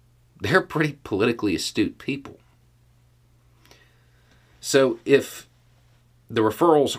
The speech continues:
aren't going to initiate any action because that action is already being taken,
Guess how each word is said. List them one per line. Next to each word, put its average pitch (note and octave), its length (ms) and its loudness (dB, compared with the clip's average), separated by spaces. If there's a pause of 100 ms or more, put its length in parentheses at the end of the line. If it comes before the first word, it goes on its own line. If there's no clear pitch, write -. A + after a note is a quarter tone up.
aren't C#3 260 -2
going A#2+ 320 -2
to G2+ 440 -4 (560)
initiate A2 640 0
any F#2+ 220 -6
action F#2 400 -6
because - 320 -6
that F#2+ 200 -4
action F#2 440 -6
is E2+ 160 -10 (100)
already F#2 340 -4
being D#2 340 -10
taken, - 540 -10